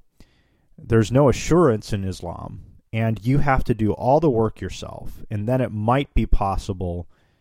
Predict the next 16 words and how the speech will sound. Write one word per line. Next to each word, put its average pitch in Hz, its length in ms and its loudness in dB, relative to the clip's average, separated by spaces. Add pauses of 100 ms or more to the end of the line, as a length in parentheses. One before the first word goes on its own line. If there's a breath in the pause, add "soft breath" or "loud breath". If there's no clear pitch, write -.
(340)
if, 104 280 0 (760)
uh, 90 340 -6 (140)
it 107 160 -4
might 120 220 -2
be 104 100 -2
possible 98 600 0
that 92 260 -8
Allah 90 480 -8 (100)
will 95 160 -8
forgive 113 460 -4
you 82 340 -6 (520)
and 95 340 -6
allow 95 420 -6
you 87 280 -2
into 87 220 -10
paradise. 101 720 -4